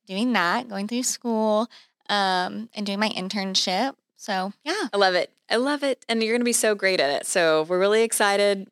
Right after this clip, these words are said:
Speaker 2: for you and your future and where you're going. So that's awesome. And that you're going to O S U. That's amazing too.
Speaker 1: Yeah. Oh, love
Speaker 2: Gotta
Speaker 1: it.
Speaker 2: love that.
Speaker 1: Couldn't get
Speaker 2: Okay, so
Speaker 1: enough.
Speaker 2: Matt, you're up.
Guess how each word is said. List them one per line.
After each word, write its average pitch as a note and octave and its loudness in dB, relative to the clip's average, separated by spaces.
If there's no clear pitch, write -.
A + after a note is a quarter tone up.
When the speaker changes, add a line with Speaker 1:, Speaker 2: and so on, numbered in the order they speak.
Speaker 2:
for F#3+ -2
you B3 4
and E3+ 0
your E3 -8
future A#3 -2
and F#3+ -2
where G3 -2
you're G3+ 0
going. G3 0
So E3 -2
that's D#3 -2
awesome. - -2
And A#3 0
that G3 2
you're F#3 0
going F3+ -2
to E3+ 0
O - 0
S D#3 2
U. D3+ -4
That's - -4
amazing - -6
too. - -6
Speaker 1:
Yeah. G3+ 0
Oh, G3+ 2
love E3+ -2
Speaker 2:
Gotta E3+ 2
Speaker 1:
it. D#3+ 2
Speaker 2:
love D#3 2
that. C#3 2
Speaker 1:
Couldn't B3 2
get B3 0
Speaker 2:
Okay, G#3 0
so G#3 2
Speaker 1:
enough. F3+ 2
Speaker 2:
Matt, G3+ 2
you're G#3 4
up. E3+ 2